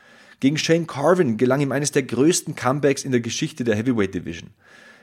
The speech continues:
Er ist auch heute noch ein Zuschauermagnet. Er, er kann seine Familie versorgen, er kann mit seinen Kindern spielen. Er ist kein abgehalfterter Ex-Fighter, der den Absprung irgendwann verpasst hat.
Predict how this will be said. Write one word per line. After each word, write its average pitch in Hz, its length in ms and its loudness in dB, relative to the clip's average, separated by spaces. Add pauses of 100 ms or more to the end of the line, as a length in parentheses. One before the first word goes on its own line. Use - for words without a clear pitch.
Er - 80 -4
ist 147 100 -4
auch 135 200 -2
heute 208 220 4
noch 196 120 2
ein 151 100 -2
Zuschauermagnet. 110 840 -4
Er, - 200 -12
er 117 80 -4
kann 147 160 -2
seine 156 160 0
Familie 185 460 2
versorgen, 131 340 0
er 107 80 0
kann 131 140 -4
mit 135 100 -4
seinen 131 220 -4
Kindern 185 360 2
spielen. 95 380 -2 (220)
Er - 80 2
ist 151 120 0
kein 151 280 -4
abgehalfterter 117 960 0
Ex-Fighter, 104 560 0
der 107 100 0
den 104 80 -4
Absprung - 480 0
irgendwann 110 380 0
verpasst 92 440 -12
hat. - 180 -18